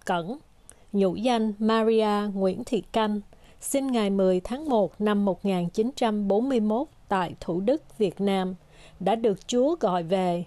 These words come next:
vào lúc mười giờ ba mươi sáng ngày hai mươi chín tháng tám năm hai nghìn không trăm hai mươi bốn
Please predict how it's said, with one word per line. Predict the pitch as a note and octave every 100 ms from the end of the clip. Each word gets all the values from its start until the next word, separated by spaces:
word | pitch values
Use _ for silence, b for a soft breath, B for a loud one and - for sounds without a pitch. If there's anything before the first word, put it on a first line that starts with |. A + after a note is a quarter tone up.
| -
vào | F3+ F#3+ F3
lúc | G3 D4 -
mười | A3 G#3 G3 F#3
giờ | G3 F#3+
ba | F#3 G#3+
mươi | A3 A3
sáng | - G#3+ G3+ A3 - -
ngày | G#3+ F#3+
hai | G#3+ A#3
mươi | A#3 -
chín | A3+ B3
tháng | - C#4
tám | C#4+ A3 A3 C#4 D4+
năm | G#3+ G#3
hai | G3 A3
nghìn | G3+ G3 F3+
không | G#3+ G3+
trăm | G#3+ G3
hai | G3 G3+
mươi | G3 F#3+
bốn | F#3 F#3 A3+